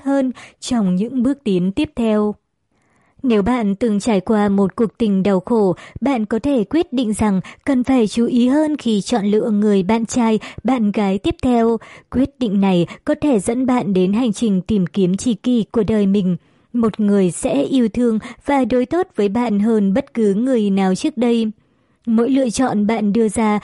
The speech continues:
sẽ dẫn đến nhiều sự lựa chọn khác. Mỗi khi bắt đầu một ngày mới, hãy nhớ rằng nếu bạn đưa ra dù chỉ một lựa chọn khác mọi ngày,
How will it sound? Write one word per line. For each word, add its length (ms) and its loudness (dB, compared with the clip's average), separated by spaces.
sẽ 200 -4
dẫn 300 -2
đến 240 2
nhiều 260 2
sự 220 -4
lựa 260 2
chọn 260 -2
khác. 280 -2
Mỗi 260 0
khi 180 -2
bắt 200 -2
đầu 240 2
một 320 0
ngày 220 0
mới, 340 0
hãy 260 -2
nhớ 240 2
rằng 320 0
nếu 180 2
bạn 300 0
đưa 200 2
ra 320 0
dù 280 0
chỉ 260 -2
một 180 0
lựa 200 0
chọn 360 -2
khác 280 -4
mọi 160 -2
ngày, 320 2